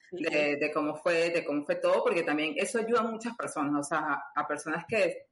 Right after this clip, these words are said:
Speaker 2: eh, de repente se ven algo y dicen, "Ah, no, eso no es nada", por el mismo tema, la falta de información de que, ah, no, esto le pasa solamente a personas después de cuarenta años, después de cincuenta años.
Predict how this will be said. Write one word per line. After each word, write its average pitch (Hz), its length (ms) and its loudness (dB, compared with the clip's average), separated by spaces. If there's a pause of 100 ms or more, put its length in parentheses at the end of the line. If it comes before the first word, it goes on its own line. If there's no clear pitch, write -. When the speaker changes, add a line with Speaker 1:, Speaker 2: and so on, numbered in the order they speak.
Speaker 2:
eh, 147 360 0
de 160 120 0
repente 160 400 0
se 220 160 0
ven 165 180 0
algo 196 300 2
y 185 80 2
dicen, 247 240 -2
"Ah, 262 80 2
no, 226 100 0
eso 185 160 -2
no 196 60 0
es 202 100 0
nada", 254 260 4
por 269 120 4
el 196 80 2
mismo 247 240 -2
tema, 285 340 2 (300)
la 202 100 2
falta 202 260 2
de 285 60 4
información 214 520 2
de 220 100 4
que, 220 200 2
ah, 254 100 4
no, 208 100 2
esto 202 160 2
le 226 80 4
pasa 214 280 2
solamente 190 500 2
a 233 60 0
personas 233 440 2
después 202 220 0
de 196 60 2
cuarenta 165 360 2
años, - 200 -4
después 170 280 0
de 220 60 -2
cincuenta 165 340 0
años. 131 200 -4